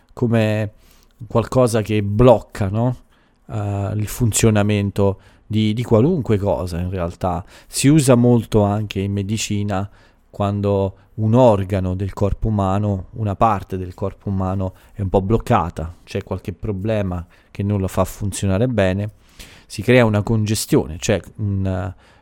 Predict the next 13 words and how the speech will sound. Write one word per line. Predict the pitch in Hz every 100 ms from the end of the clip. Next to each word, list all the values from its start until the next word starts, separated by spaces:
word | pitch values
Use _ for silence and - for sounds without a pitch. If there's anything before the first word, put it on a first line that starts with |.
| _
un, | 110 101
come | 127 127 110
un | 110 107 98
carico | - 135 101 101 104
di | 101
lavoro | 104 98 107 104 98
troppo | 101 101 -
grande, | 101 117 107 95 98
un | 104 101
blocco | 107 123 87 - - 98
nel | 98 101
suo | - 113
funzionamento, | - 107 - 117 123 131 107 101 117